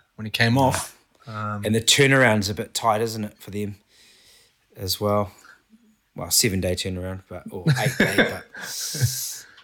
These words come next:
Speaker 2: I'm not sure you can get, get well enough there. Um, what are your thoughts, Jed?
Speaker 1: Yeah, um, Parramatta, they're a very good team at home. Uh, so that's obviously in their favour. But,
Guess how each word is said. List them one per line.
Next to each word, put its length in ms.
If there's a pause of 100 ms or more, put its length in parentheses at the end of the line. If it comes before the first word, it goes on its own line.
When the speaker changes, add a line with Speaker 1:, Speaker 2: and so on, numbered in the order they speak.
(140)
Speaker 2:
I'm 80
not 140
sure 200
you 100
can 160
get, 500
get 180
well 200
enough 260
there. 280 (180)
Um, 520
what 120
are 40
your 80
thoughts, 300
Jed? 160 (960)
Speaker 1:
Yeah, 920
um, 220 (760)
Parramatta, 920 (360)
they're 220
a 60
very 300
good 220
team 480 (100)
at 100
home. 360 (1300)
Uh, 280
so 140
that's 200
obviously 460
in 80
their 120
favour. 560
But, 460